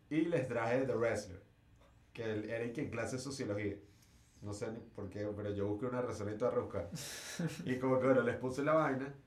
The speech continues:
Speaker 1: y al principio los bichos no le pararon bola a nada del corte, y que, "Qué mierda". Y yo, y que, "Mamá huevo, yo que soy dos años en esta vaina".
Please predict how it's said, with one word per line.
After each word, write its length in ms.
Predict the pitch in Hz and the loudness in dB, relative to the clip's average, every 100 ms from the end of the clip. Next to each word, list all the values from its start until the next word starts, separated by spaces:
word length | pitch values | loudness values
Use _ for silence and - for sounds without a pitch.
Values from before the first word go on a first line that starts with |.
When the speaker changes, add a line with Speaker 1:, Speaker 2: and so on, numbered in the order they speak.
| - - - | -20 -20 -4
Speaker 1:
y 120 | 139 | 0
al 140 | 139 131 | 2 2
principio 520 | 135 135 165 170 185 | 2 2 2 0 4
los 120 | 165 | 6
bichos 220 | 139 139 160 | 6 2 -2
no 100 | 170 | -2
le 80 | |
pararon 400 | 151 151 147 156 | 0 2 2 0
bola 260 | 170 170 170 | 2 4 4
a 40 | |
nada 220 | 170 170 165 | -2 -2 -2
del 120 | 156 | -2
corte, 320 | 175 175 170 | -4 -4 -2
y 40 | |
que, 220 | 156 - - | -2 -2 -2
"Qué 120 | 131 | -4
mierda". 760 | 127 127 120 110 104 95 - - | -2 -2 -2 -2 0 -2 -4 -10
Y 80 | 110 | -10
yo, 140 | 101 110 | -4 -2
y 100 | 104 | -2
que, 300 | 120 117 92 | -2 -4 -4
"Mamá 280 | 104 98 90 | -6 -4 -4
huevo, 360 | 87 98 95 95 | -2 0 2 0
yo 200 | 95 98 | -2 -2
que 80 | - | -4
soy 140 | 107 | -2
dos 100 | 104 | 2
años 280 | 107 107 117 | 2 0 -4
en 80 | 101 | -4
esta 160 | 101 110 | -2 -2
vaina". 320 | 98 92 | -2 -4